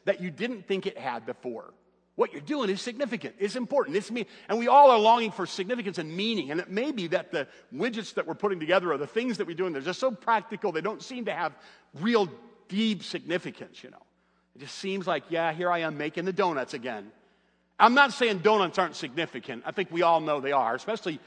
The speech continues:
sour cream glazed donuts from Tim Hortons,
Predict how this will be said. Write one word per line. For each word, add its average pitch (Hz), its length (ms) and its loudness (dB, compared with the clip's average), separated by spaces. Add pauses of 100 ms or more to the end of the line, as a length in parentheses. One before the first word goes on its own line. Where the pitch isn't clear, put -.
(140)
sour 190 520 6
cream 180 600 -4
glazed 170 580 -2
donuts 156 300 -2
from 143 200 -6 (220)
Tim 170 300 -2
Hortons, 160 560 0